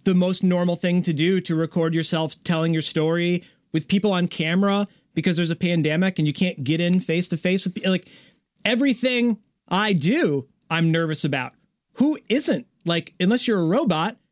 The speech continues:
you're always gonna be self-conscious about something. You're gonna check your hair in the mirror. You're gonna wonder if this shirt makes you look fat, whatever it is. Like,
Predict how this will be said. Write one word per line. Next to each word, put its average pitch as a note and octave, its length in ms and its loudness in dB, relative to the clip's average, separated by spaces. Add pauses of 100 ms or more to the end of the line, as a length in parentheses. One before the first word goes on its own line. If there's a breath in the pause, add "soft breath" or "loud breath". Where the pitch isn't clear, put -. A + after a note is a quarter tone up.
(280)
you're A#3 180 2
always C4 240 0
gonna G3+ 160 2
be F#3 100 0
self-conscious F#3 640 0
about E3 180 0
something. F#3+ 360 2
You're F3 80 0
gonna F3 100 0
check G3+ 240 -4
your F#3 80 0
hair F#3 240 0
in F#3+ 100 2
the D#3+ 80 2
mirror. F3+ 320 0
You're F3+ 160 0
gonna F3 80 2
wonder F3 300 0
if F3+ 100 -4
this E3+ 120 -2
shirt F3+ 340 -4
makes E3+ 220 0
you F3 40 0
look E3+ 160 0
fat, F3 440 -4
whatever G3 280 -2
it A3+ 80 2
is. G3+ 280 -2 (420 loud breath)
Like, E3 240 -4